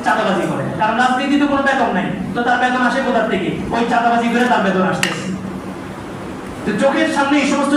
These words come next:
জিনিসগুলো দেখতেছি, কিন্তু আমরা ওই যুগেই রাসূলের ওই হাদিস যে যখন গুনাহ আম হয়ে যাবে, জেনা আম হয়ে যাবে, তৎকালীন সময়ের মানুষের বিবেক বুদ্ধির লোপ পেয়ে যাবে।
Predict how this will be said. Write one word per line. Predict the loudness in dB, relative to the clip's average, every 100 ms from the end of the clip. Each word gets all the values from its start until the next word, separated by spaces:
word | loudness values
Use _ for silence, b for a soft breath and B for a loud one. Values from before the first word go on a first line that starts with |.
| 4
জিনিসগুলো | 4 4 2 2
দেখতেছি, | 2 0 2 4 4 4 0 -2 -2
কিন্তু | 0
আমরা | 2 2 2 2
ওই | 2 4
যুগেই | 2 2 2
রাসূলের | 2 2 2 0
ওই | 2 2
হাদিস | 2 2 2 0 -2 -2
যে | -2 0
যখন | 2 2 0 -2 -2
গুনাহ | 0 4 2 4 2
আম | 2
হয়ে | 0 2
যাবে, | 2 0 -2 -4 -4 -2
জেনা | 2 2
আম | 2 2 2
হয়ে | 0 0
যাবে, | 0 0 -2 -4
তৎকালীন | -2 2 2 2 0 -2
সময়ের | 0 2 2 2 0
মানুষের | 0 0 0 -2
বিবেক | 0 0 0 0 0
বুদ্ধির | 0 0 0
লোপ | 0 0
পেয়ে | 0 0
যাবে। | 0 -4